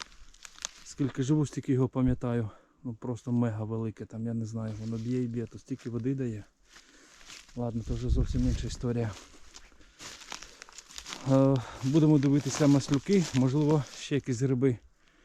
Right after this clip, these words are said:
будуть, поки мороз. Їх, як кажуть, не доконав. Тому всім дякую за увагу, всім щастя, здоров'я і всього найкращого. До нових зустрічей. Всім па-па. Руки.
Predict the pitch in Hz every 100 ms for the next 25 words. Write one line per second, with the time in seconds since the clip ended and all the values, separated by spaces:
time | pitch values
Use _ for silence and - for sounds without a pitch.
0 | _ _ - 123 131 110 131 - 131 131
1 | 131 - - _ - - _ _ - -
2 | - - 131 - 123 127 127 - - 131
3 | 120 123 135 135 127 - - - - -
4 | - - - - - 160 151 160 156 156
5 | 165 147 160 165 180 160 143 - - 139
6 | - 156 143 - 120 135 147 143 131 117
7 | - - _ - - _ - - - -
8 | 120 151 147 165 165 - 120 101 - 123
9 | 131 143 135 113 120 110 - 110 - 139
10 | 123 - 117 98 _ _ _ _ _ _
11 | - - _ 131 123 -